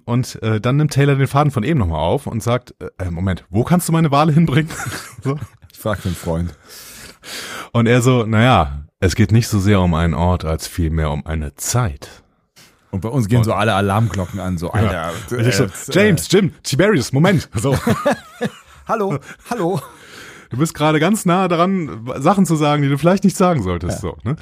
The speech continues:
Speaker 2: Und eigentlich sind sie ja, ne, ich, wie, wie gesagt, eben schon mal angedeutet, eigentlich sind sie ja in einigen Bereichen so ein bisschen vorsichtig auch hier und da und verstecken das Schiff und keine Ahnung, also sie, sie treffen ja Vorkehrungen, aber reißen es mit dem Hintern dann halt immer wieder, also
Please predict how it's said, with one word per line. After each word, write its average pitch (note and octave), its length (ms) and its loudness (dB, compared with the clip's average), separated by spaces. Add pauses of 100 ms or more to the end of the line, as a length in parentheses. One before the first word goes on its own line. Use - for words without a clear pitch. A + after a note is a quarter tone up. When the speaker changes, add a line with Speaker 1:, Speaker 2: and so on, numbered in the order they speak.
(340)
Speaker 2:
Und B2 100 2
eigentlich D3 300 2
sind F#3 160 0
sie - 80 0
ja, E3 120 4
ne, C3 220 2
ich, A#2+ 120 -2 (100)
wie, G2+ 580 -6
wie G#2+ 80 2
gesagt, G#2 320 2
eben A2+ 160 -2
schon A2+ 80 0
mal G2+ 80 0
angedeutet, G#2+ 260 2
eigentlich C#3 200 4
sind D#3+ 120 2
sie E3 100 0
ja C3 60 4
in A#2+ 100 -2
einigen C#3+ 280 2
Bereichen A#2 500 2 (180)
so A#2+ 160 0
ein B2 40 2
bisschen D3 240 2
vorsichtig D3+ 580 0
auch G#2+ 140 -4
hier A2+ 220 0
und G2 160 0
da G2 220 4
und F#2 100 -2
verstecken G2+ 340 -2
das G#2+ 160 -2
Schiff D3+ 240 -2
und A2 80 -4
keine A#2 300 0
Ahnung, C#3 260 0
also G#2 220 -2
sie, G#2 240 -4
sie G#2+ 180 -4
treffen D3 380 -2
ja B2+ 100 4
Vorkehrungen, B2+ 720 0 (380)
aber A#2 200 0
reißen C#3+ 320 2
es E3 120 -2
mit C#3+ 80 6
dem A#2+ 60 6
Hintern D#3+ 380 4
dann C#3 100 2
halt C#3 160 2
immer D3+ 280 2
wieder, C#3+ 240 4
also F#2+ 380 -2